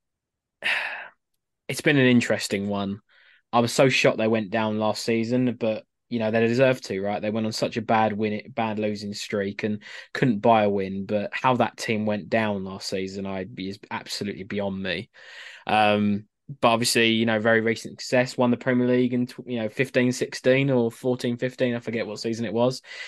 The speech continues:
I remember it very fondly because when I was at university, I used to work at, um, Loughborough Morrison's, big up Loughborough Morrison's, and, um, you know, obviously Loughborough and Leicester's incredibly close, so you get a lot of Leicester fans or locals that work there.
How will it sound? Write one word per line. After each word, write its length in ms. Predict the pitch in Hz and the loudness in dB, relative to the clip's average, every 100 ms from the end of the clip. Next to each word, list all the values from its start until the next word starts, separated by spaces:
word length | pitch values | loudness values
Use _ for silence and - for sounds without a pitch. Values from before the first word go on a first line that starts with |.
| - | -6
I 120 | - | 2
remember 340 | 120 123 131 120 | 6 6 6 6
it 140 | 92 | 4
very 220 | 120 123 | 2 2
fondly 440 | 117 127 120 104 98 | 4 2 2 0 -2
because 300 | 104 120 113 | -4 -4 -2
when 140 | 113 | 0
I 80 | 113 | 2
was 200 | 117 110 | 0 0
at 120 | 107 | -2
university, 800 | 120 117 117 113 - - 104 104 _ _ _ _ _ _ - - | -2 0 0 0 -2 -4 -4 -4 _ _ _ _ _ _ -12 -4
I 80 | 131 | -2
used 180 | 123 | -2
to 60 | 131 | 0
work 360 | 120 123 110 - | 4 4 4 0
at, 200 | 104 - - - - - | 0 -2 -14 -20 -20 -4
um, 300 | 113 113 110 110 | 2 4 4 2
Loughborough 340 | 120 117 - | 2 0 0
Morrison's, 500 | 117 113 110 110 101 | 0 0 -2 -6 -10
big 200 | 98 117 | -4 -2
up 100 | 110 | -2
Loughborough 300 | - 107 - | -4 -8 -6
Morrison's, 680 | 104 104 104 - 95 95 101 - | -6 -4 -6 -6 -6 -6 -8 -6
and, 460 | 110 110 107 107 - | -4 -2 -2 -4 -2
um, 240 | 113 110 | 0 0
you 60 | 107 | -2
know, 100 | 104 | -2
obviously 220 | 107 107 | -4 -2
Loughborough 380 | 110 - - 101 | -2 -2 -2 -2
and 80 | |
Leicester's 400 | 101 - - 98 | -2 -8 -10 -8
incredibly 420 | 101 98 110 98 95 | -8 -6 -6 -6 -6
close, 480 | 113 95 92 - - - - - | -6 -6 -6 -10 -12 -20 -20 -4
so 80 | |
you 80 | 110 | -2
get 200 | 104 117 | 2 2
a 40 | 107 | 0
lot 140 | 104 | -2
of 80 | 107 | -2
Leicester 260 | 107 - | -4 -4
fans 340 | - 107 101 101 | -8 -6 -4 -4
or 80 | 104 | -4
locals 460 | 104 104 - 98 | -4 -4 -8 -8
that 100 | 101 | -8
work 300 | 101 98 - | -8 -10 -10
there. 260 | 98 95 | -10 -8